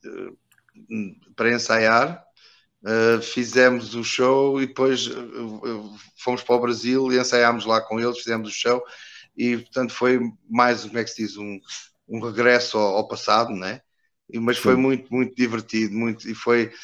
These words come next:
Speaker 1: foi fantástico também porque, o, o, eu acho que se os Chutes fossem tocar ao Rock in Rio só, só em nome próprio, não teriam a sorte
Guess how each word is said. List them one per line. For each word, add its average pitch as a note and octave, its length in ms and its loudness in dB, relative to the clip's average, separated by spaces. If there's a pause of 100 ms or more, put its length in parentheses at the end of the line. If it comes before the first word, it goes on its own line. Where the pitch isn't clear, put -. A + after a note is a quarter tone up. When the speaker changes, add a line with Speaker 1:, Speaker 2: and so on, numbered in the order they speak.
(180)
Speaker 1:
foi D3 140 2
fantástico D3 600 2
também C#3+ 280 0
porque, C#3 580 -4 (480)
o, B2 140 -2
o, B2 580 0
eu C3 180 4
acho C3+ 200 4
que - 60 -12
se - 60 -10
os B2+ 60 -6
Chutes C#3 300 -4
fossem B2+ 280 -2
tocar B2 300 0
ao A2+ 80 2
Rock A#2+ 300 -2
in A#2+ 80 -4
Rio A2+ 320 -2
só, A2+ 520 0 (440)
só A#2+ 200 0
em A#2+ 40 -2
nome A#2+ 260 -4
próprio, A#2 500 -2 (600)
não B2+ 260 0
teriam B2+ 580 0
a A#2+ 60 0
sorte A#2 580 0